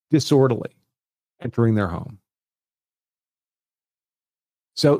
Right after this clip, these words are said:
they shouldn't be surprised if they get shot dead in America, pulling a prank like this. The same, by the way, with other pranks I've seen them do where they hop into people's occupied cars.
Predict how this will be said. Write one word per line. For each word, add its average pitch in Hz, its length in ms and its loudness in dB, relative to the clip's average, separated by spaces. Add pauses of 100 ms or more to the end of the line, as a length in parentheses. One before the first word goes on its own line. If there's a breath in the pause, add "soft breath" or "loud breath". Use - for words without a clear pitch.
they 156 100 2
shouldn't 196 300 2
be 156 80 4
surprised 131 440 0
if 104 60 -6
they 110 100 2
get 107 160 0
shot 92 240 0
dead 90 300 -4
in 127 140 2
America, 107 520 0
pulling 104 260 -2
a 90 40 -4
prank 90 240 -8
like - 80 -20
this. 92 180 -10
The 135 80 -6
same, 214 240 2
by 165 120 4
the 139 100 4
way, 127 260 2
with 117 180 0
other 143 200 2
pranks 120 320 0
I've 107 140 0
seen 127 160 0
them 110 120 2
do 120 140 2
where 107 140 4
they 104 100 2
hop 110 280 0
into 104 140 -2
people's 110 300 -2
occupied 90 480 -2
cars. - 360 -12